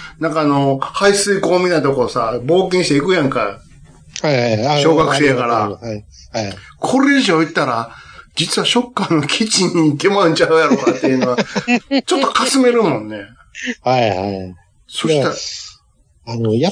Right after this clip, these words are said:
Speaker 2: ぱりね、
Speaker 1: うん。
Speaker 2: あの、こう、身近な。
Speaker 1: 身近なのよ、そうなのよ。
Speaker 2: うん。
Speaker 1: そう、すごく身近だったの。あの頃のライダーは。
Speaker 2: うん。
Speaker 1: だって、知ってる？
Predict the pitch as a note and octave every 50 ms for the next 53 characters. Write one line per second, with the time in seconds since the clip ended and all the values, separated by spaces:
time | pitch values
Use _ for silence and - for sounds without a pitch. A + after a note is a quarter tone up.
0 | A#3+ - - - C#4 A3+ F3 D3+ C#3 - C#3 C#3 C#3 C3 A2+ A2 A2 A2 G#2+ G#2+
1 | G#2+ G#2+ G#2 - - A2+ G#2+ A2+ C#3 E3+ F#3 G3 B3 B3+ - B3+ B3+ B3 A#3+ A#3+
2 | A#3+ A#3 G#3+ - - _ _ _ - - _ _ - A3 C#4 D4+ D#4+ D#4+ D4+ D#4
3 | D#4 C#4+ A#3+ G#3 E3 D3 C#3+ C3+ B2+ A#2 - A3 C4 B3 G#3 E3 C#3+ B2+ A#2 G2+
4 | F2+ - C#3+ C#3 C3 - _ _ _ _ _ _ _ _ - D3 B2+ A2+ G#2+ G#2+
5 | G#2+ G#2+ _ _ _ _ _ _ _ - - F3+ G#3 A3+ - - G3+ B3 E4 D#4+
6 | C4+ G3+ E3+ F3+ F3 F#3 F3+ F#3 F#3 D#3+ D#3+ C#3+ C#3+ C#3+ B2+ A#2+ A2 G2 F#2 -
7 | - _ _ _ _ _ _ _ _ C#3+ D3 D3 D3 D3 D3 D3+ D3+ C#3+ C#3 C3
8 | B2+ B2 A#2+ A#2+ B2+ C3 C3 C3 B2+ A#2+ A2 G2+ F#2+ F2+ - - - - _ _
9 | _ _ _ _ _ _ _ C#4 C4 - - _ _ _ _ _ _ - - -
10 | - - - - - F#3+ A#3+ A#3+ - G3 D3+ B2+ A2+ - - - - _ - _
11 | _ _ _ _ - _ - - - - - A#3+ C4